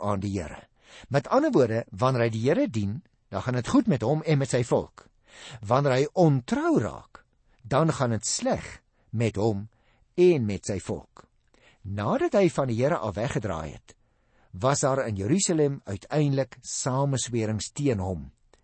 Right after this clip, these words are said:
Vertel die sewenentwintigste vers vir ons. En uiteindelik, liewe luisteraar, vlug hy dan na 'n klein plekkie met die naam van Lakis toe, waar hy dan ook doodgemaak is.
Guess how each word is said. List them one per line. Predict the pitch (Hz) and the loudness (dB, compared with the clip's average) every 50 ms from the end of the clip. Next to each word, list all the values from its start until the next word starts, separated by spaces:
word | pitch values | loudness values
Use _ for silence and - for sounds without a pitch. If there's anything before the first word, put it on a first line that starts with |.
| _ _ _ | _ _ _
Vertel | - - 139 - 170 175 180 156 | -4 -4 -2 0 2 2 2 2
die | 139 117 | 2 0
sewenentwintigste | - - 156 143 127 123 113 - 135 139 123 110 104 - - 107 | 0 0 0 2 2 0 -2 0 0 -2 0 0 -4 -6 -6 -4
vers | - - 107 95 90 - | -4 -2 -2 -2 -4 -6
vir | - 110 92 | -6 -6 -6
ons. | 85 85 73 65 - - - - _ _ _ _ _ - - _ _ _ | -6 -8 -10 -10 -12 -12 -14 -16 _ _ _ _ _ -20 -20 _ _ _
En | 123 127 123 | -2 0 2
uiteindelik, | 117 110 104 - - - 151 190 247 262 254 285 262 - | 2 0 0 -2 -2 4 4 6 6 6 4 2 0 2
liewe | 220 196 160 135 | 2 4 4 4
luisteraar, | 110 101 101 98 - - 120 104 98 95 92 87 - _ _ _ _ _ _ _ | 2 2 0 -2 -2 -4 -2 -2 -2 -2 -4 -6 -10 _ _ _ _ _ _ _
vlug | - - - - 202 254 285 254 - 233 | -20 -12 -4 0 6 6 6 6 6 4
hy | 214 160 | 4 4
dan | 120 113 110 110 113 113 - | 4 2 2 0 -2 -4 -6
na | 104 104 98 92 92 | -6 -4 -4 -4 -6
'n | - - | -8 -4
klein | - 185 214 220 226 226 220 190 | 0 2 4 4 4 4 2 0
plekkie | - - 170 175 160 - 156 139 | 0 4 4 4 4 4 0 -2
met | 117 107 | 0 -2
die | 104 101 | -2 -2
naam | 98 101 110 120 123 113 | -2 -2 0 0 -2 -2
van | - 120 107 95 82 | -2 -4 -4 -4 -4
Lakis | 87 92 101 120 147 160 139 - 135 107 - - - | -6 -2 0 2 2 2 0 0 -2 -2 -2 -2 -4
toe, | - 104 87 71 - _ _ _ _ _ _ _ _ _ _ 85 80 76 | -4 -6 -8 -10 -12 _ _ _ _ _ _ _ _ _ _ -18 -10 -4
waar | 101 104 110 123 123 | -2 0 2 2 2
hy | 113 110 123 | 2 0 0
dan | 113 113 107 117 | 0 0 -2 -2
ook | 127 143 120 95 - | 0 -2 -4 -4 -4
doodgemaak | - 107 98 - - 107 98 90 85 78 - - | -4 -4 -4 -4 -4 -6 -4 -4 -6 -8 -10 -12
is. | 62 - - - - | -12 -12 -12 -12 -14